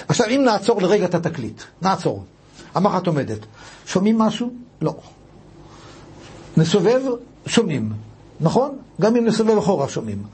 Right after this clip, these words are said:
מה משמיע? מה משמיע? החריץ שכבר עבר?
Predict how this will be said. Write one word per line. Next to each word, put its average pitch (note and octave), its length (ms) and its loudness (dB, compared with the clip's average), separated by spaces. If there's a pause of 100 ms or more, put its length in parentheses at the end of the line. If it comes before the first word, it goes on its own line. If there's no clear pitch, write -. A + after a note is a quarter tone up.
(360)
מה A#3+ 300 4
משמיע? A3 560 2
מה G#3+ 120 2
משמיע? C3+ 460 -2 (440)
החריץ G#3+ 500 0
שכבר - 540 0
עבר? A3 420 0